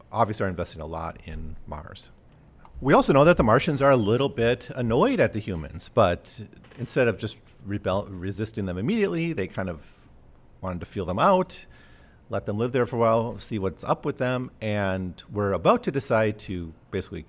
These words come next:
kill off, drive out the humans, but they do choose not to because of Jim and his relationship with Gecko and his relationship with Willis change their mind on that. So the power relationship shifts. They were originally in the,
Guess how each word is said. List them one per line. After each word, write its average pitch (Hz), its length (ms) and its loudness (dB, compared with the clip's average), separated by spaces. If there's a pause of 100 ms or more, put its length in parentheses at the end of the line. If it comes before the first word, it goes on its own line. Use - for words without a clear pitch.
kill 117 200 -2
off, 120 540 -2
drive 98 260 0
out 98 120 0
the 107 80 -8
humans, 214 480 -2 (1000)
but 123 100 -10
they 127 100 -2
do 127 120 -2
choose 131 260 -2
not 165 180 4
to 170 80 -2
because 131 200 -4
of 123 80 -10
Jim 165 320 0 (1120)
and 107 80 -2
his 101 140 -6
relationship 90 400 -8
with - 120 -12
Gecko 175 380 4
and 104 160 -4
his 90 100 -6
relationship - 480 -8
with - 100 -12
Willis 123 500 -2 (220)
change 101 420 -6
their 92 140 -4
mind 87 340 -6
on 85 140 -14
that. - 180 -20 (480)
So 101 600 0 (160)
the 101 200 0
power 208 320 4
relationship 110 720 0
shifts. - 480 -6
They 95 140 -4
were 95 120 -2
originally 113 440 -2
in 87 80 -4
the, 82 80 -6